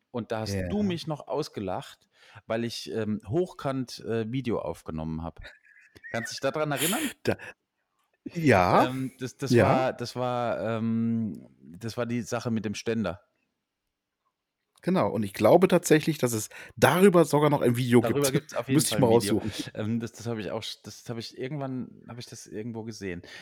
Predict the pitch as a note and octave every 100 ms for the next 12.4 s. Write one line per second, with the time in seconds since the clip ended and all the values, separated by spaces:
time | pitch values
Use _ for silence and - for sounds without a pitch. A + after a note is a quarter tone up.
0 | B2+ - - C#3+ C#3+ D#3 D#3 C#3+ - -
1 | A#2+ C3 D3 F#3+ G3 F3+ D3 D#3 F3+ -
2 | A#2 C3+ E3 F3 - D#3 C3+ A2+ A#2 C3+
3 | C#3 C3 A#2 G#2 F#3+ G3+ - C3+ C#3+ -
4 | - C3 F#3 G#3 F#3+ - E2+ G2+ C3+ E3
5 | - - - - B2 A#2 A#2 A#2+ A2+ -
6 | _ _ _ F2+ F#2 C#3 A2+ F#2 A#2 B2+
7 | D3 - C3 F3 E3+ A2 _ _ - C3
8 | B2 - F3 C#3 C3 A#2+ A#2 C3+ C3 C3+
9 | A#2+ C#3 - B2 G#2+ B2+ C#3 E3 C#3 A#2+
10 | C3+ B2+ C3 - - D#3 C#3 B2 G2+ A#2
11 | A#2 A2+ A#2 A2 A2+ - G#2+ G#2 G2 G#2+
12 | G#2 E3+ - -